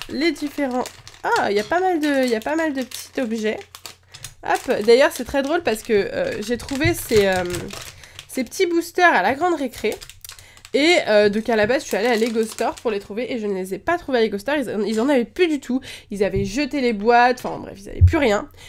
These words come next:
Et du coup, euh, j'ai trouvé à la grande récré, mais totalement par hasard, je cherchais des boosters de Tsum Tsum et je suis tombée sur ces boosters. Enfin, c'est David qui m'a dit : « Ah, regarde, ils y sont et tout. » J'étais trop déçue parce que je les avais pas trouvés.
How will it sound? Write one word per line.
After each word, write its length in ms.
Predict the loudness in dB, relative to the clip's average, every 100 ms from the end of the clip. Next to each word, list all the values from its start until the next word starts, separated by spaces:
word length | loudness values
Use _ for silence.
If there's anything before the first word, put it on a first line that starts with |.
| -4
Et 100 | -2
du 140 | 0 -2
coup, 260 | 0 2
euh, 200 | 4 4
j'ai 160 | 2 -4
trouvé 420 | -4 0 2 4
à 200 | 2 0
la 160 | 0 0
grande 200 | 0 0
récré, 380 | 0 0 0
mais 160 | 2 -2
totalement 500 | -6 -2 0 0 0
par 160 | 2 2
hasard, 260 | 2 0
je 100 | -2
cherchais 340 | -4 -8 -8 -8
des 120 | -8
boosters 460 | -6 -8 -2 -2
de 80 | 0
Tsum 300 | -4 -4 -4
Tsum 320 | -2 -2 -2 -4 -16 -12 0
et 240 | 2 4
je 60 | 2
suis 180 | -2 -4
tombée 300 | -2 0 -2
sur 160 | -4
ces 160 | -4 -4
boosters. 580 | -4 -2 0 2 0 -4
Enfin, 200 | -4 -6
c'est 160 | -6 0
David 260 | 0 0
qui 120 | -2
m'a 100 | 0
dit : « 140 | 0 -2
Ah, 180 | -2 -2
regarde, 320 | -2 -2 0
ils 160 | 0 -2
y 60 |
sont 220 | -2 0
et 80 | 0
tout. » 180 | -2 -4
J'étais 200 | -4 -8
trop 160 | -6 -2
déçue 280 | -2 -4 -6
parce 180 | -6
que 120 | -2 -2
je 60 |
les 100 | 0
avais 140 | -2 -2
pas 160 | -4
trouvés. 340 | -4 -2 -2